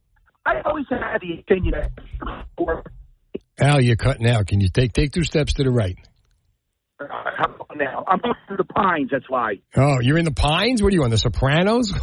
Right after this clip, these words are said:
Speaker 2: <laughs> Your cell phone?
Speaker 1: I'm on five thirty-nine coming through the
Speaker 2: Oh, five thirty-nine is the worst. I know. I take this to Sea Isle City. All right, try, try again. So what were you gonna say?
Speaker 1: All right, so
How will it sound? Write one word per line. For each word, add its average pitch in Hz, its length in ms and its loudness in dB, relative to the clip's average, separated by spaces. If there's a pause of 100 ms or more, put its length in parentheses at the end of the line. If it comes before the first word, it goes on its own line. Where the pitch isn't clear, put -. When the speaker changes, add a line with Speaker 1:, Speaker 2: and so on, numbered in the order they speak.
(140)
Speaker 2:
<laughs> - 220 0
Your 156 100 2
cell 135 320 0
phone? 190 360 0 (540)
Speaker 1:
I'm 214 240 0
on 240 240 2
five 240 280 0
thirty-nine 233 840 2
coming 208 440 -2
through 202 420 -2 (280)
the - 260 -6
Speaker 2:
Oh, 190 460 4
five 240 280 0
thirty-nine 247 540 2
is 208 80 2
the 202 100 2
worst. 196 640 2
I 156 100 4
know. 165 420 2
I 101 120 -2
take 151 280 0
this 135 160 0
to 139 100 -2
Sea 151 220 2
Isle 135 120 2
City. 120 360 2 (500)
All - 80 0
right, 160 300 2
try, 165 300 0
try 175 260 2
again. 170 340 2
So 120 140 0
what 123 100 2
were 147 80 2
you 156 60 2
gonna 160 120 2
say? 110 260 2 (1120)
Speaker 1:
All 170 80 -4
right, 156 200 -4
so 147 220 -2